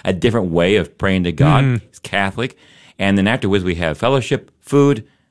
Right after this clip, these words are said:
Speaker 1: always food,
Speaker 2: Yeah.
Speaker 1: and, uh, and we'll have a teaching this Friday.
Speaker 2: Oh, wow. That's really interesting.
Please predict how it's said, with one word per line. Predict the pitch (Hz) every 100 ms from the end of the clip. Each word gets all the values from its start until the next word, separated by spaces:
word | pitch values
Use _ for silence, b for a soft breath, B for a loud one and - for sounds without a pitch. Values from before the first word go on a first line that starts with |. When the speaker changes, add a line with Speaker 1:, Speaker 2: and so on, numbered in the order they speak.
| _
Speaker 1:
always | 87 87 85
food, | - 69 69 b b
Speaker 2:
Yeah. | 120
Speaker 1:
and, | 120 98 98 92
uh, | 95 92 90 85 _ _ _ _
and | 95
we'll | 98
have | 92
a |
teaching | 85 85 - 67
this | 65
Friday. | - 65 64 - - -
Speaker 2:
Oh, | 233 269
wow. | 262 196 90 -
That's | 127 -
really | 160 160
interesting. | 160 110 92